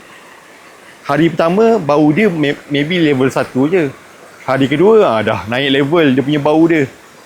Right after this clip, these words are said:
Padahal kita tak perasan ni, kita rasa kita dah gosok gigi perfect kan. Tapi sebenarnya tak. Kita kena, kita kena gosok seperfect-perfect yang mungkin supaya semua bakteria yang lama-lama,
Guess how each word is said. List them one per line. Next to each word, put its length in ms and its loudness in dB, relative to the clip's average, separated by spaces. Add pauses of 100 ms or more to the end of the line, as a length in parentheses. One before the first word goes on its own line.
(360)
Padahal 240 0
kita 180 -2
tak 60 0
perasan 400 -2
ni, 80 0
kita 160 -4
rasa 240 -2
kita 240 -2
dah 20 2
gosok 300 0
gigi 240 -2
perfect 400 -4
kan. 260 -2 (540)
Tapi 160 -4
sebenarnya 320 -2
tak. 160 -2 (1400)
Kita 120 -12
kena, 140 -2 (300)
kita 160 -8
kena 160 -2
gosok 400 0
seperfect-perfect 1080 -4
yang 140 -2
mungkin 380 -2 (380)
supaya 480 -2
semua 560 0
bakteria 720 -2
yang 200 0
lama-lama, 800 0